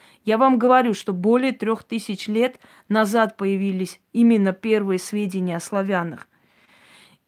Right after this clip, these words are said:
И это началось с великого переселения народов.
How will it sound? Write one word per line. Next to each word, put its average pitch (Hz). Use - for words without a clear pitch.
И 226
это 254
началось 240
с -
великого 220
переселения 208
народов. 190